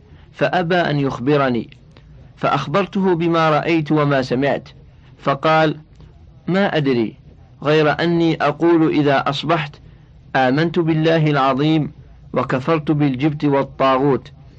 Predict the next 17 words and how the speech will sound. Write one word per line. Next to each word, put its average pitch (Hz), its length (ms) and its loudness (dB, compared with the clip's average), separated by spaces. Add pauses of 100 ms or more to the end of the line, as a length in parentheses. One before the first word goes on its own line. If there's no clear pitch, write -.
(360)
واستمسكت 123 680 -4
بالعروة 160 600 2
الوثقى 151 720 0 (380)
التي 147 560 2
لا 156 120 2
انفصام 147 580 0
لها، 135 540 0 (340)
والله 139 480 2
سميع 123 560 0
عليم. 113 360 0 (1300)
إذا 143 280 2
أصبحت 170 600 -4 (360)
قلت 180 280 0
ثلاث 156 460 0
مرات، 139 520 0 (580)
وإذا 135 500 0
أمسيت 147 460 -2